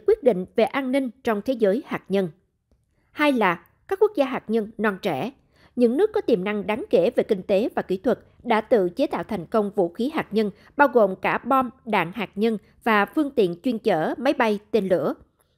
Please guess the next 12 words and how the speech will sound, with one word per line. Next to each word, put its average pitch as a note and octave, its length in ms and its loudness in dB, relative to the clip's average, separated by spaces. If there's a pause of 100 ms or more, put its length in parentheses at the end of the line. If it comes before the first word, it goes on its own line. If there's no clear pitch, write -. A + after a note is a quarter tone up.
(120)
Tiêu E4 100 2
biểu A#3 260 2
trong B3 200 -4
nhóm A#3 200 -6
này G#3 160 0
là F#3+ 100 -4
Ấn A3+ 220 -6
Độ F#3 200 4
và F#3 140 -4
Pakistan. G3 560 -6 (460)
Tuy C#4+ 100 2
nhiên, A#3 260 0